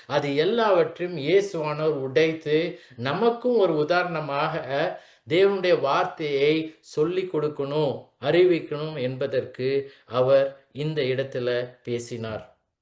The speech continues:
நம்முடைய வேத வசனத்துல நம்ம சொல்றோம், men and women are equal-னு சொல்லி இன்னைக்கு கூட நம்ம சொசைட்டில சொல்றோம், ஆணும் பெண்ணும் சமம்னு. அது எங்க இருந்து வருதுன்னா, நம்முடைய தேவனுடைய வார்த்தையில இருந்து. It's a biblical world view.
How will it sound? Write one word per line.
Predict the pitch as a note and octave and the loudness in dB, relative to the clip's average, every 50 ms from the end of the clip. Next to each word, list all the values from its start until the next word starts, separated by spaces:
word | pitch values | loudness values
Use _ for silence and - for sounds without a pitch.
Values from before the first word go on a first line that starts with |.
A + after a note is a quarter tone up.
| _ _ _ _ _ _ _ _ _ _ _ _ _ _ _ _ _ _ _ _ _ _ _ _ _ _ _ _ _ _ _ _ _ _ _ _ _ _ _ | _ _ _ _ _ _ _ _ _ _ _ _ _ _ _ _ _ _ _ _ _ _ _ _ _ _ _ _ _ _ _ _ _ _ _ _ _ _ _
நம்முடைய | C3+ C#3+ D3 D3+ D3+ D3 C#3 | -6 -4 2 4 4 4 6
வேத | D#3 F3 G3+ G#3 F3+ | 4 4 4 4 4
வசனத்துல | D#3 D#3 D3+ D3 - F3 E3+ D#3+ - D#3 D3+ | 2 2 0 0 -2 -6 -6 -6 -6 -6 -6
நம்ம | D3 C#3 C3+ C3 - - | -6 -6 -8 -10 -6 -2
சொல்றோம், | D#3+ D#3+ D#3 D#3 D3 C#3+ C#3+ D3 D3 - - - - _ - | -2 -2 0 0 -2 -2 -2 -2 -6 -10 -16 -20 -20 _ -8
men | B2 C#3 D#3+ F3 F#3+ G3+ G#3 G3+ - - _ _ - | -4 -2 0 0 0 0 -4 -6 -10 -16 _ _ -8
and | C#3+ C#3+ C#3 C3 B2+ D3 | -6 -6 -4 -4 -2 -2
women | D#3+ E3 F3+ F#3 F#3 F3 | -2 0 -2 -2 -4 0
are | D#3+ C#3+ C3 C3 C#3 | 0 0 0 0 0
equal-னு | D#3 F#3 G3 F#3+ - F#3 F3+ F3+ F3+ | -2 -2 -2 0 2 2 2 2 0
சொல்லி | E3+ - E3+ D#3+ D#3+ D#3+ D3 C#3+ D3 D3+ D3 | -4 0 0 0 0 0 -2 -4 -4 -6 -6
இன்னைக்கு | C#3+ D#3 E3 D#3+ D#3+ | -4 -4 -6 -4 -2
கூட | F3+ F3 F3+ | -2 0 0
நம்ம | E3 D#3 C#3+ C#3 B2 - | 0 -2 -4 -6 -6 -6
சொசைட்டில | D3+ C#3+ - - F3 F3 E3+ - D3+ C3 C3 B2+ C3 - | -8 -6 0 0 0 0 0 -2 -2 -2 -2 -2 0 0
சொல்றோம், | D3 C#3+ C#3+ C#3 B2 A2+ - - _ _ _ _ _ _ _ _ _ _ _ - - _ | -2 -2 0 -2 -4 -6 -8 -14 _ _ _ _ _ _ _ _ _ _ _ -20 -16 _
ஆணும் | B2+ D3 E3+ F#3 F#3 F#3+ F#3 - | -4 0 0 2 2 0 0 2
பெண்ணும் | - D#3+ D#3+ E3+ F3+ F3 E3+ - - | 2 0 0 0 -2 -6 -8 -6 -4
சமம்னு. | D3+ C#3 C#3+ E3 E3+ E3+ E3+ E3 D3 B2+ G#2 - - _ _ _ _ _ _ _ _ _ _ _ _ _ - - - | -4 -2 0 -2 -2 -2 -4 -4 -6 -6 -6 -10 -14 _ _ _ _ _ _ _ _ _ _ _ _ _ -20 -12 -2
அது | - D#3+ D#3+ E3 D#3+ | 0 0 2 4 4
எங்க | E3+ F3+ G#3+ A#3 A3+ | 2 4 6 6 6
இருந்து | G#3+ G#3 G#3 F#3+ D#3+ | 6 6 2 0 0
வருதுன்னா, | D3+ - D#3 D#3 D3+ D#3+ F3+ G3 F3+ | 2 2 0 0 0 -2 -4 -4 -6
நம்முடைய | E3+ D#3 D3 D3+ D3+ F3 F3+ E3+ | -6 -6 -6 -4 -2 0 0 0
தேவனுடைய | C#3 B2+ D3 D#3+ F#3 G3 F#3+ F#3+ F#3 F3 F3+ F3+ D#3 | 0 0 0 0 0 0 -2 -4 -4 -2 0 0 0
வார்த்தையில | B2+ B2 C3 E3 G3 - - - | -2 -2 0 0 0 0 2 2
இருந்து. | G3+ F3+ F3 E3+ E3+ F3 E3+ C#3+ C3+ | 2 2 2 0 0 0 0 -2 -2
It's | - - D3+ | -2 -2 -2
a | C3 B2 A2+ A2 | -2 -2 -4 -4
biblical | D3+ D#3+ D#3+ E3 A#3+ B3 A#3 A3 A3 - F#3+ F3+ F#3 F#3 F3+ C#3 | -2 -2 -2 -2 2 4 4 4 4 4 2 4 4 2 0 2
world | C#3 D#3+ E3+ F3 E3+ D#3+ C#3+ | 4 4 4 4 2 -2 -8
view. | D3 C#3+ C#3 A#2+ - - | -6 -6 -6 -6 -6 -10